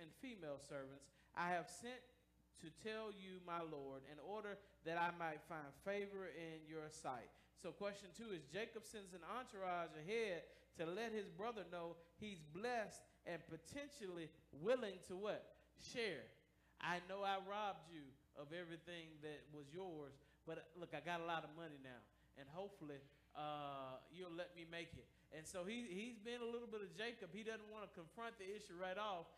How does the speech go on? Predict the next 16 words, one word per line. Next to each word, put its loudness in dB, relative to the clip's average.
He 2
sends 0
somebody 4
else 2
to -4
try 4
to 2
soften 2
the -4
blow. 0
"Maybe 0
if -6
I 6
soften 0
this -4
blow, 0